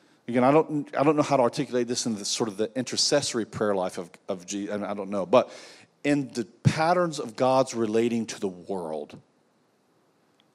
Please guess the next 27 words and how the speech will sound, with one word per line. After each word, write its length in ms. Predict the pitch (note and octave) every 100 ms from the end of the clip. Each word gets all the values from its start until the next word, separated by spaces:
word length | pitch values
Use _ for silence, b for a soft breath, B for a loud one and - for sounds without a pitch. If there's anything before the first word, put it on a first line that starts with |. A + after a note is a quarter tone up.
| _ _ _
he 120 | C3
cares 480 | D3 - C3+ E3 F#3
about 420 | A2+ G2+ F2+ F2 - _ _
Nineveh 580 | G2+ G2+ F#2+ E2+ E2+ D#2 _ _ _ _ _
and 140 | G2 F2
Jonah, 400 | F2+ E2+ D#2+ E2+ _ _ _ _ -
right? 260 | G2+ G2+ -
He 280 | - G#2+ G#2+ _
sends 480 | - - C3+ B2+ G2+
a 40 |
prophet 460 | - A2+ A2 A2 -
to 120 | F#2
them. 320 | E2+ D#2+ D#2 - b b b b b b b _
Um, 220 | G2 G2 -
you 100 | A#2+
have 500 | - D#3 D#3 D3+ B2
in 140 | C3+ A#2+
Isaiah, 640 | A2+ G#2+ A#2 A2+ G#2 G2
it 120 | A2+ -
says 420 | - A2+ G#2 -
that 300 | G#2 A2 G2+
eunuchs 440 | B2 B2+ A2+ -
and 120 | A2+ G#2
foreigners 540 | - A2 A2 G2+ G2+
will 60 | G2+
become 460 | G#2 - A2 G2
priests 560 | F#2+ B2+ B2 A2+ -